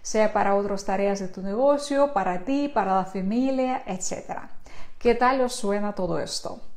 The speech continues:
¿Qué tal, qué tal, qué tal? Gracias, Lauri, gracias, gracias.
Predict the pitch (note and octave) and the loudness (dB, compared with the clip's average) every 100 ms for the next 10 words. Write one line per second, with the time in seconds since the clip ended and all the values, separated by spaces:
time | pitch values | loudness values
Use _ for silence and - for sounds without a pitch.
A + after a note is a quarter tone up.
0 | - F#3+ F#3 G#3 G3+ G3 G3 F3+ F#3+ G3 | -8 -6 0 2 2 0 -2 -2 -2 0
1 | F#3+ F3+ E3+ F3 - - - - - - | 0 4 4 2 -6 -14 -14 -14 -14 -16
2 | - - - - G3+ F#3+ G3+ G3+ G3+ G#3 | -18 -18 -16 -10 -2 0 2 4 4 4
3 | A3 G#3+ G3+ G3 G#3 G#3 G#3 G3+ G3+ F#3+ | 2 2 4 6 6 6 4 2 2 2
4 | F#3 F#3+ F#3 F#3 F#3+ E3+ E3+ - | 2 0 0 0 0 -4 -6 -10